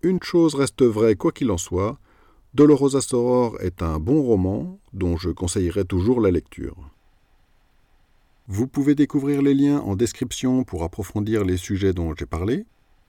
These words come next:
Si vous avez écouté cet épisode en podcast, je vous invite à vous rendre sur mon site steve aldeman point com pour y trouver les liens en question, d'autres articles,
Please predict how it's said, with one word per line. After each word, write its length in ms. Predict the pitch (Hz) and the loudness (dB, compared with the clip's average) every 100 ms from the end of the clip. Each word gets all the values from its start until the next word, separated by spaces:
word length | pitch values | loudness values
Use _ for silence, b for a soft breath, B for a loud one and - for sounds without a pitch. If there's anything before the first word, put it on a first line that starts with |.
| _ _ _ _ _ _ | _ _ _ _ _ _
Si 220 | - - 185 | -12 -6 -4
vous 220 | 170 156 | -2 0
avez 160 | 143 | 0
écouté 320 | 139 - 135 131 | 0 -2 -2 -2
cet 240 | 101 90 | -4 -8
épisode 400 | - 101 110 98 | -8 -2 -2 -2
en 120 | 82 80 | -8 -8
podcast, 580 | 107 - 147 165 - 165 185 | -8 -4 -4 -4 -6 -6 -6
je 120 | 156 123 | -4 -2
vous 320 | 104 107 107 | -2 -2 -2
invite 260 | 104 113 | -2 -2
à 60 | 107 | -4
vous 140 | 98 | -2
rendre 340 | 95 107 101 104 | -4 -4 -4 -6
sur 220 | - 90 | -4 -4
mon 120 | 95 | -4
site 460 | 92 113 113 - 85 | -4 -6 -8 -10 -8
steve 420 | - - 131 123 | -8 -6 -4 -4
aldeman 540 | 110 107 101 101 98 95 | -4 -2 0 0 0 -2
point 200 | 87 78 | -6 -6
com 440 | - 127 147 160 - b b - | -4 -2 -2 -6 -8 b b -10
pour 160 | 135 | -2
y 60 | 139 | -2
trouver 340 | - 135 143 | 0 2 4
les 220 | 131 110 101 | 4 2 2
liens 180 | 110 | 0
en 100 | 110 | 0
question, 540 | 101 107 - 143 160 233 _ _ - | -2 -6 -6 -6 -6 -8 _ _ -12
d'autres 480 | 90 120 127 101 98 | -2 -2 0 -4 -6
articles, 500 | - 139 143 151 | -6 -6 -4 -6